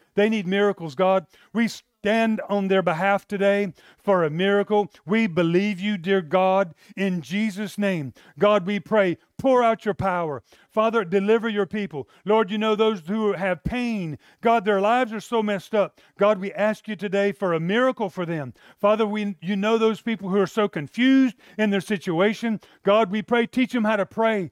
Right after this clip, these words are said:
Teach them, God, how to bring their burdens before you and lay them down. But God, we're asking you for deliverance. God, we're asking you for help. God, we pray for miracle power.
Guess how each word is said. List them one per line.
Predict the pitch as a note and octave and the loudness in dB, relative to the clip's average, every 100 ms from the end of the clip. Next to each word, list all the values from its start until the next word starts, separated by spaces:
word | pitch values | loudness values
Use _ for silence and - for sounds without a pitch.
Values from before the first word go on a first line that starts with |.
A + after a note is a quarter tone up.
| - _ | -12 _
Teach | - C4 - | -2 -2 0
them, | B3+ G#3 | -2 0
God, | A3 A3 | 2 2
how | G3+ G#3 | 2 0
to | F#3+ | 0
bring | D#3 F3+ B3 A3 | -2 -4 -2 0
their | G#3 | 0
burdens | F3+ B3+ G#3+ G3 | 2 0 -2 -6
before | G3+ - G#3+ | -4 -2 -2
you | G#3+ | 0
and | E3+ | -2
lay | E3+ | -2
them | F#3 F3+ | -2 -2
down. | F#3+ G#3 G3+ - _ _ | -2 0 -2 -6 _ _
But | E3 | -8
God, | C#3 F3+ F3 | 0 0 0
we're | F3+ | -2
asking | D#3+ F#3 - F3+ | -2 -4 -4 -6
you | F3+ | -6
for | - F3 | -6 -6
deliverance. | D3+ D3+ E3+ E3 C3+ - _ _ | -4 -2 -2 -4 -10 -18 _ _
God, | E3+ F#3 F3 | 0 2 2
we're | E3+ | -2
asking | D#3 F3+ - F3+ | -2 -4 -4 -6
you | F3+ | -6
for | - C#3+ | -4 -8
help. | B2 F3 G#3+ G#3 _ _ _ | -4 0 0 0 _ _ _
God, | F3+ F#3+ F#3 | 0 2 2
we | G3+ | -2
pray | - G#3+ | 0 -2
for | G3+ D#3+ | -2 -4
miracle | E3+ G3 G3 G3 | 0 0 0 -4
power. | - G3+ F#3+ D#3+ | -2 -2 -2 -4